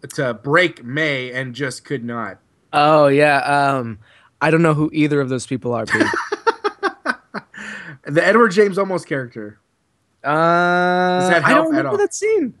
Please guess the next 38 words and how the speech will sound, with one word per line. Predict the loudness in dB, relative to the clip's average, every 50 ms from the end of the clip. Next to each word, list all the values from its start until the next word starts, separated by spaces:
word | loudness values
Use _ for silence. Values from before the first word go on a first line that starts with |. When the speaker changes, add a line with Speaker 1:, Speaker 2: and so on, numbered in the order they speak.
| _
Speaker 2:
I | 2 4
don't | 6 6 6
remember | 6 4 4 4 4 4
that | 2 2 0 0
scene. | 2 2
Speaker 1:
Really? | 4 4 2 0 0 -4 _ _ _ _ _ _ _ _
Speaker 2:
Yeah. | -6 -4 -2 -2 -4 -4 -10 _ _ _ _ _ _ _ _ _ _ _ _ _ _ _ _ _ _ _ _ _ _ _ _ _ _ _ _
I | 4 4
remember, | 6 6 6 6 8 6 8
Speaker 1:
He, | 8
Speaker 2:
uh, | 8 6 6 4 2 -2 -2
Speaker 1:
there, | 0 2 2 2
he | 2 0 0 2
Speaker 2:
I | 2
Speaker 1:
was | 2 2
Speaker 2:
remember | 2 -2
S-, | -2
Speaker 1:
interrogating | 0 0 0 0 0 -2 -4 -4 -6 -10
her. | -12 -12
He | -10 -8
was, | -6 -6 -4
like, | -6 -6 -6
Speaker 2:
I | -4
remember | -4 -2 0 0 -2
Speaker 1:
interrogating | -2 -4 -2
Speaker 2:
Skye | 0 2 4 4 4 4
and | 2 0 0
the, | -2 -4 -4 -6
and, | -8 -8 -8 -8 -8 -10 -10 -12
and | -10 -10 -8 -6
the, | -6 -8 -8 -12 -18 _ _ _ _ _ _ _ _ _ _ _ _ _ _ -10
I |
don't | -8 -6 -4
know, | -2 -2 -2 -4 -6 -10 _ _
Edward | 0 2 2 2 0 0 0
Pattinson | 0 0 0 0 -2 -4 -6 -6 -6 -6
looking | -6 -8 -8 -10 -8
guy. | -6 -4 -2 -2 -2 -4 -8